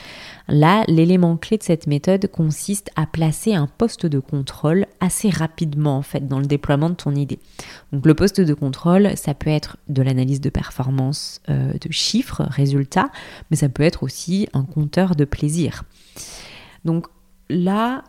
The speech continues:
tu vas pas-, tu vas placer ce poste de contrôle au début de chaque projet pour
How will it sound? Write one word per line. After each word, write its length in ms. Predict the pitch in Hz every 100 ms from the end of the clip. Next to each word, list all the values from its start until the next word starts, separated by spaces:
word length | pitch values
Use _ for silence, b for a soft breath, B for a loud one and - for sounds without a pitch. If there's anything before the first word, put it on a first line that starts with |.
| -
tu 100 | 185
vas 140 | 196
pas-, 380 | 196 190 - - -
tu 100 | 202
vas 80 | 202
placer 320 | 202 180 214
ce 120 | 185
poste 300 | - 175 -
de 120 | 147
contrôle 480 | 143 143 147 208 208
au 160 | - 165
début 460 | 170 156 151 185
de 120 | 208
chaque 300 | 151 - 151
projet 400 | - - 147 190
pour 260 | - 196 185